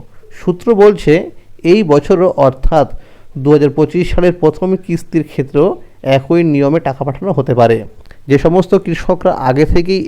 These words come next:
এই কৃষক বন্ধু প্রকল্পে টাকা পেয়ে আসছেন, তারা কিন্তু আগে টাকা পেতে পারে। আর যারা নতুন করে আবেদন করেছেন, যারা এইবার প্রথম টাকা পাবেন, তাদের কিন্তু একটু দেরি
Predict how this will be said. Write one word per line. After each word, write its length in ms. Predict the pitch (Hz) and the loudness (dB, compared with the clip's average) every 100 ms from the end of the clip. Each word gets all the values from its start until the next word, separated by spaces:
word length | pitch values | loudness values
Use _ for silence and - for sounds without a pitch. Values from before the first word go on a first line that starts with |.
| 147 | -2
এই 60 | 139 | -2
কৃষক 320 | 143 131 160 156 135 | -4 -2 -2 -2 0
বন্ধু 280 | 151 151 151 160 | 0 0 -2 -2
প্রকল্পে 420 | 131 131 139 135 143 | 0 0 0 -2 -2
টাকা 140 | 127 135 - | 0 -2 0
পেয়ে 200 | 127 131 123 | 2 4 4
আসছেন, 400 | - - - 175 - - - - - - | 2 -2 -2 -2 -4 -14 -20 -20 -20 -6
তারা 160 | 131 135 139 | 0 0 0
কিন্তু 280 | 139 135 294 539 - - - - 131 | -4 0 0 0 -8 -20 -16 -4 -2
আগে 120 | 170 131 | 0 0
টাকা 140 | 135 135 | 0 0
পেতে 180 | 131 - | -2 2
পারে। 180 | 135 104 - - - - - 131 | 2 0 -6 -16 -20 -20 -12 -4
আর 60 | 131 135 | 0 2
যারা 180 | 139 151 185 - - | 2 0 -4 -12 -6
নতুন 220 | 139 143 202 202 | -4 -2 -2 2
করে 120 | 190 180 | 2 2
আবেদন 220 | 143 147 147 131 | 0 0 -2 0
করেছেন, 420 | 131 131 - 151 107 - - - - | 0 0 0 0 -2 -10 -20 -20 -2
যারা 160 | 131 135 135 139 | 2 2 2 0
এইবার 220 | 135 139 - | 2 0 0
প্রথম 240 | 143 165 156 | -2 0 2
টাকা 140 | 131 139 139 | 2 2 2
পাবেন, 240 | 127 196 440 - - - - - - | 2 0 -2 -10 -20 -20 -20 -20 -4
তাদের 200 | 135 147 - | 0 0 0
কিন্তু 220 | 151 156 170 | -2 0 0
একটু 120 | 185 147 | 0 2
দেরি 160 | 131 | 4